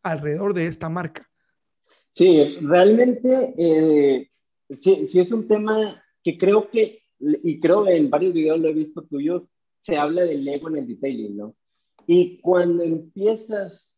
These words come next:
Speaker 2: cuando no tienes la humildad para decir, "Alguien más puede aprender exactamente igual que tú o hacerlo mejor que tú",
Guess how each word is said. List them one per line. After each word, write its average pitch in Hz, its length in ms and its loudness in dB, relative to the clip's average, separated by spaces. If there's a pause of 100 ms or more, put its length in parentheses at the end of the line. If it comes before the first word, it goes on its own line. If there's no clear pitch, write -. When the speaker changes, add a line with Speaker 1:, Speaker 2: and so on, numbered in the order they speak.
Speaker 2:
cuando 147 340 -4
no 170 160 -4
tienes 202 220 -2
la 175 120 -2
humildad 139 540 -4
para 127 140 -8
decir, - 440 -4 (120)
"Alguien 185 640 2
más 170 440 -2
puede 156 180 4
aprender 139 540 -4
exactamente 220 680 -4
igual 190 240 -4
que 180 80 -8
tú - 280 -8 (120)
o 156 120 2
hacerlo 220 480 0
mejor 180 280 -2
que 147 80 -6
tú", 214 320 -2